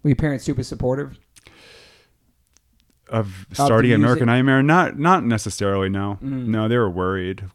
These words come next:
Speaker 2: you know, and then, um,
Speaker 1: They came to see you play?
Speaker 2: No, no.
Speaker 1: Ever?
Speaker 2: No.
Speaker 1: Fuck.
Speaker 2: Well, my mom saw me play finally with American Nightmare in, like, four or five years ago. Like, yeah, I went
Speaker 1: Okay.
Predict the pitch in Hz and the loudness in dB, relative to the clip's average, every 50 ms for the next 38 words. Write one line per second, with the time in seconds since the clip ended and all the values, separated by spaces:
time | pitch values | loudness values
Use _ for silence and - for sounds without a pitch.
0 | _ _ _ - 107 104 101 98 98 98 95 95 92 98 98 95 95 95 92 90 | _ _ _ -8 -6 -4 -4 -4 -4 -4 -4 -4 -4 -4 -4 -4 -6 -6 -6 -4
1 | - 147 113 147 147 131 120 - 139 131 123 - 135 123 127 143 135 - _ _ | -4 -4 -2 -2 -4 -4 -4 -2 -2 -2 -2 -2 -4 -4 -4 -6 -8 -12 _ _
2 | - - 95 98 95 90 90 85 87 87 - _ _ _ _ 113 101 98 151 165 | -14 -10 -6 -4 -4 -4 -4 -6 -10 -12 -14 _ _ _ _ -10 -6 -4 -4 -2
3 | 160 208 226 233 214 - _ - 107 104 107 120 113 107 98 - - - - - | -2 -2 -2 -2 -4 -6 _ -8 -6 -4 -4 -4 -6 -6 -10 -14 -20 -20 -20 -18
4 | - - - - - - - - - - _ _ _ _ _ - 123 131 135 135 | -18 -16 -16 -16 -16 -14 -14 -14 -14 -14 _ _ _ _ _ 0 2 4 4 4
5 | 131 127 123 117 123 135 143 131 - - 139 131 127 113 - - 117 117 104 - | 4 4 4 4 4 4 2 2 0 0 2 2 0 -2 -2 0 0 0 0 -2
6 | - - - 107 104 107 107 107 104 101 95 - 98 98 95 90 - 92 92 92 | -6 -8 -6 -4 -2 -2 -2 -2 -2 -4 -4 -4 -4 -4 -4 -4 -6 -6 -6 -6
7 | 87 90 87 90 90 87 85 85 90 85 - _ _ _ _ _ _ _ _ _ | -6 -6 -8 -8 -8 -8 -10 -12 -12 -14 -16 _ _ _ _ _ _ _ _ _
8 | _ 185 180 _ _ _ _ _ _ _ _ _ _ _ _ _ _ _ _ _ | _ _ _ _ _ _ _ _ _ _ _ _ _ _ _ _ _ _ _ _
9 | _ _ _ _ - _ _ _ _ _ - 92 92 92 92 92 92 92 90 - | _ _ _ _ -20 _ _ _ _ _ -10 -6 -6 -4 -4 -4 -4 -6 -8 -8
10 | - 92 90 85 92 90 - - 95 - - 101 101 - - 117 95 62 67 85 | -8 -8 -6 -4 -4 -6 -6 -8 -8 -8 -6 -8 -6 -4 -2 -2 -2 -2 -4 -4
11 | 92 - - 147 127 117 104 | -6 -4 -4 -4 -6 -6 -6